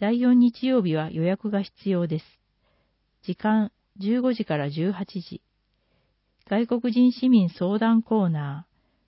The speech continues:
ー。開催曜日、木曜日。時間、九時から十二時と、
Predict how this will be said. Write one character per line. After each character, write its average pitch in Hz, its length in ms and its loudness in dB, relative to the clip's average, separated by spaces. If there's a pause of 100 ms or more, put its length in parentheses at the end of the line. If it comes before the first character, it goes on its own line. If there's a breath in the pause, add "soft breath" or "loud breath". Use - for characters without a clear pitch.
(200)
ー。 - 40 -20
開 233 180 -2
催 254 320 -2
曜 240 200 2
日、 165 240 -8 (220)
木 170 280 -2
曜 220 220 2
日。 - 240 -10 (680)
時 180 140 -8
間、 190 380 -2 (360)
九 269 100 -4
時 247 140 -4
か 180 140 -2
ら 156 160 -2
十 180 200 -2
二 214 180 4
時 170 140 -8
と、 147 240 -6